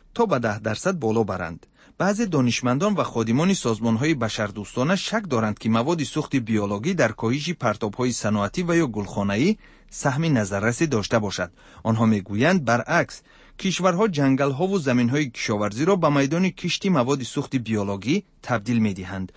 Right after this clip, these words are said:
ولی حکومت ایالات متحده آمریکا و دانشمندان همفکر این کشور می‌گویند رشد مواد سوخت آلترناتیوی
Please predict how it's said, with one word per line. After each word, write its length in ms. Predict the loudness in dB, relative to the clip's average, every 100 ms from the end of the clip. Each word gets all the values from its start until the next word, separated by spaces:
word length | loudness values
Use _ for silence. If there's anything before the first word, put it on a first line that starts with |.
| -20 -2 2
ولی 120 | 4
حکومت 520 | 2 2 2 2 0 -4
ایالات 400 | 0 2 2 2
متحده 760 | 0 0 -2 -6 -2 0 2
آمریکا 380 | 0 -2 -2 0 2
و 80 |
دانشمندان 680 | 0 0 0 0 0 2 2
همفکر 560 | 0 -2 -4 -4 -6 0
این 120 | 0
کشور 380 | 0 -6 -2 -2
می‌گویند 580 | -4 -4 0 4 4 2 -6 -20 -20 -8
رشد 380 | 0 0 0 2
مواد 380 | 2 2 0 -2
سوخت 320 | -2 -2 0
آلترناتیوی 920 | 0 0 -2 -4 -4 -4 -4 0 0